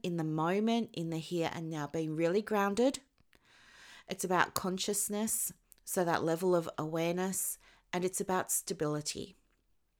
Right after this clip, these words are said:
okay? How it manifests in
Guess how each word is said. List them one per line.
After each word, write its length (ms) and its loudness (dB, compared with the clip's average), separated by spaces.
okay? 420 -8
How 240 6
it 40 0
manifests 840 0
in 440 -2